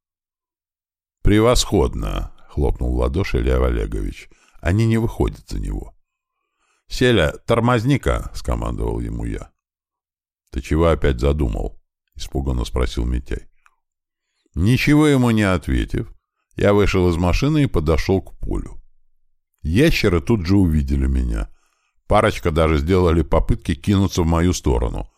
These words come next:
но что-то останавливало их. Они только бессильно зарычали и вернулись к домам. Я стоял и смотрел на них,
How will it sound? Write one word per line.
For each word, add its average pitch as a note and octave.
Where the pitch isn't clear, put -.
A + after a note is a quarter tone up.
но B1+
что-то C#2+
останавливало G1+
их. -
Они E2
только F#2+
бессильно D#2+
зарычали E2+
и D2+
вернулись D2+
к C2+
домам. A#1
Я B1+
стоял F2+
и D#2+
смотрел D#2
на E2+
них, C3+